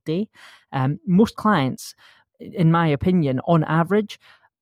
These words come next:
that I see have about six people joining the mailing list every single day, which is not bad at all. Um, we are actively trying to get new subscribers, and, and six a day is a number that you should effectively reach for.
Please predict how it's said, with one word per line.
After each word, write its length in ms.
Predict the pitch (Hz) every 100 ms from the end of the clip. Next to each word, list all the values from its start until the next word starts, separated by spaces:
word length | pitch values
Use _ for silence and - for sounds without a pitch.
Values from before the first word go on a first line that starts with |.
| -
that 200 | 147 165
I 120 | 165
see 340 | - - 135
have 180 | 127 156
about 360 | 131 139 131 -
six 400 | - - - -
people 360 | 160 - 147
joining 340 | 147 143 139 139
the 60 |
mailing 320 | 135 131 131
list 260 | 131 127 - -
every 280 | 139 - 131
single 500 | - 139 131 131 - 135
day, 260 | 156 104 139 - -
which 180 | - 202
is 80 | 214
not 200 | 233 -
bad 160 | 175
at 160 | 151 -
all. 300 | 180 - - _ 160
Um, 280 | 147 147 -
we 140 | 196 196
are 100 | -
actively 420 | 180 - 170 147
trying 220 | 135 143 135
to 60 |
get 120 | -
new 100 | 160
subscribers, 680 | 143 139 - 160 165 139 139
and, 120 | 147
and 160 | 151 147
six 380 | - - - - _
a 60 | 156
day 340 | 135 165 208 -
is 200 | 147 - -
a 40 |
number 300 | 160 208 208
that 120 | 185
you 100 | 190
should 240 | - 190 - _
effectively 580 | - 220 226 208 202 196
reach 220 | 247 -
for. 280 | - 65